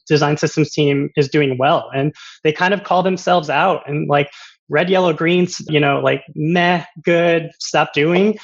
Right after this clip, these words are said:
There's baked cultures on being self-aware as a team. And there's call outs to say, "Hey, like, we fell short in this area. Engineering could have stepped up here, but also design could have stepped up here." And so the spirit of self-awareness is to be a little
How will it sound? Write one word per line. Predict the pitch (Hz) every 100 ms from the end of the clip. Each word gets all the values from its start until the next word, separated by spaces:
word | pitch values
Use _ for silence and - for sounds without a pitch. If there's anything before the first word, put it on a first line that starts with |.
| - -
There's | - 165 143
baked | 180 190 -
cultures | 160 160 170 147
on | 135 131
being | 143
self-aware | 151 147 127 123 117
as | 110 -
a |
team. | 123 131 113 -
And | 135 143 139
there's | 139 -
call | - 170 175
outs | 156 -
to |
say, | 151 147
"Hey, | 143 170 160 139 - - -
like, | 143 135 - _ _ _
we | 180 175 185
fell | 185 175
short | - 175 165
in | 151
this | 139 -
area. | 196 190 185 175 160 147 - - - -
Engineering | 175 165 170 175
could | 170
have | 165
stepped | - 156 -
up | 131 127
here, | 185 175 165 151 127
but | 151
also | 180 220 202 185
design | 165 175 180
could | 180
have | 170
stepped | - 170 160 165
up | 165
here." | 202 208 156
And | 143
so | - 147 143 139 - - -
the | 180
spirit | - 262 254
of | 180 143
self-awareness | - 165 156 147 180 147 -
is | 156 160
to | -
be | 156 139
a | 135
little | 156 151 143